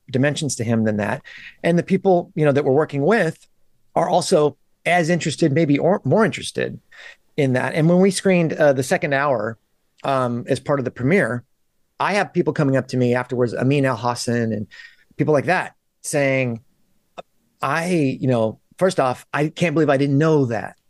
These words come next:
about Wilt and the Globetrotters. You know, like, I didn't, the things about Wilt as a basketball player, I didn't know. And then they immediately wanna talk about, like, the social stuff.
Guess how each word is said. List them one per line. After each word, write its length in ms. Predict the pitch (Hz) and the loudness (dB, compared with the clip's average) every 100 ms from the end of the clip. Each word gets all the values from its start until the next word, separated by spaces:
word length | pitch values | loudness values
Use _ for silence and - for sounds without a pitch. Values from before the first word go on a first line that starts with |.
| - | -6
about 300 | 131 127 117 | -2 0 0
Wilt 400 | 131 131 131 - - | 2 2 0 -4 -2
and 120 | 123 | 0
the 60 | |
Globetrotters. 720 | 139 160 113 - - - - - | 2 0 0 -4 -6 -8 -10 -4
You 100 | 139 | 0
know, 120 | 131 | 2
like, 180 | 135 160 | 0 2
I 80 | |
didn't, 240 | 160 165 156 | 0 0 -2
the 60 | |
things 200 | 147 180 | 0 2
about 260 | 156 147 147 | 2 2 2
Wilt 180 | 151 139 | 2 2
as 80 | 131 | 0
a 40 | |
basketball 300 | 143 139 127 | -2 -4 -8
player, 220 | 123 117 | -4 -2
I 80 | - | 0
didn't 220 | 127 127 | -2 0
know. 240 | 123 127 101 - - | 0 0 -2 -12 -6
And 120 | 156 | 0
then 120 | 165 185 | 4 4
they 120 | 156 | 4
immediately 440 | 143 190 185 147 | 4 4 4 2
wanna 200 | 139 135 | 0 0
talk 200 | 131 135 | -2 -2
about, 280 | 127 120 - _ _ _ - | 0 0 -2 _ _ _ -4
like, 300 | 127 - - _ _ - | -4 -6 -18 _ _ -4
the 120 | 139 | -2
social 320 | - 156 110 | 0 -2 -4
stuff. 260 | - - | -8 -12